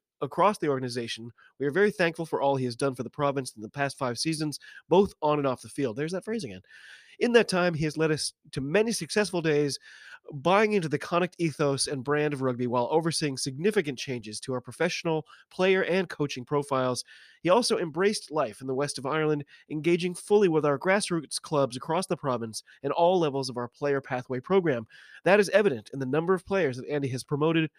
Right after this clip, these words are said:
from our academy to make their Connacht debuts in recent years." Uh, th-, that's the end of that quote. You know, while I was listening to Jerry Thornley, who was on, uh, who was a guest on Off the Ball this past week, you know, he mentioned that Andy Friend hadn't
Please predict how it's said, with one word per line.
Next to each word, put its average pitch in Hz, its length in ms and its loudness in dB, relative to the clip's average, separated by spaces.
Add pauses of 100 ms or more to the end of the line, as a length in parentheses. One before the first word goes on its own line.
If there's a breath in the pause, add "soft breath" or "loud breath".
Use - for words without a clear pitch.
(160 soft breath)
from 214 180 4
our 190 120 6
academy 131 440 -2
to 127 120 -8
make 139 180 -2
their 131 100 -2
Connacht 180 340 -2
debuts 131 440 0
in 127 140 -10
recent 120 320 -8
years." 120 340 -8 (920 loud breath)
Uh, 117 260 4 (380)
th-, 165 200 6
that's 151 180 -2
the 143 60 0
end 127 100 0
of 117 40 -4
that 113 140 -4
quote. 139 260 0
You 156 80 -4
know, 147 140 4
while 156 360 2
I 175 60 4
was 160 120 0
listening 185 220 -4
to 143 80 -2
Jerry 151 320 -2
Thornley, 170 440 -2
who 135 100 0
was 139 140 0
on, 143 180 0
uh, 131 260 0
who 147 120 -2
was 143 100 -2
a 139 60 -6
guest 170 340 0
on 127 320 0
Off 131 240 -4
the 131 60 -8
Ball 147 240 2
this 131 140 -4
past 123 280 -2
week, 131 240 -2 (460 loud breath)
you 151 60 2
know, 131 60 2
he 208 120 0
mentioned 190 320 2
that 147 80 0
Andy 160 180 2
Friend 151 320 0 (100)
hadn't 175 380 0